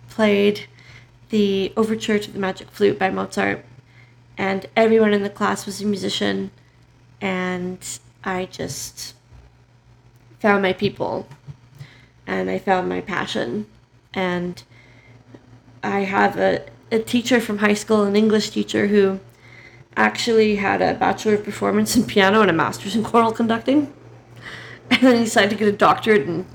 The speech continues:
English. And he always said to me that, like, one day he hoped that we would have musical conversations, 'cause he saw me as this kid doing sports and trying to fit in, in a very athletic high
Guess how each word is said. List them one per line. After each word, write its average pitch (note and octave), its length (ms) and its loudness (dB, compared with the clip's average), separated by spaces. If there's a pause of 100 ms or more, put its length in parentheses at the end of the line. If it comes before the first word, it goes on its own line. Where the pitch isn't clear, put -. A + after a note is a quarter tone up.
(220)
English. G#3+ 480 -4 (1120)
And G#3 680 2 (640)
he - 240 0
always A3+ 260 6
said G#3 240 0
to A3+ 100 -2
me G#3 280 4
that, F#3+ 240 2
like, F#3+ 220 0
one G3+ 200 0
day G3 180 2
he G3+ 240 0
hoped G#3 500 0
that G#3 100 0
we G#3 120 4
would G#3+ 100 4
have G#3 160 2
musical G3+ 340 -2
conversations, G#3+ 1000 -2 (500)
'cause - 440 -2
he G#3 60 -2
saw G#3 280 4
me G#3 180 6
as F#3+ 200 -2
this - 380 -8
kid G#3+ 240 2
doing F#3 280 0
sports - 560 -2
and G3 100 -2
trying G3 320 2
to G#3+ 80 -4
fit A3 240 2
in, F#4+ 300 4 (560)
in G3+ 320 4
a G#3 60 0
very F#3+ 440 4
athletic G3 440 0
high A3 120 6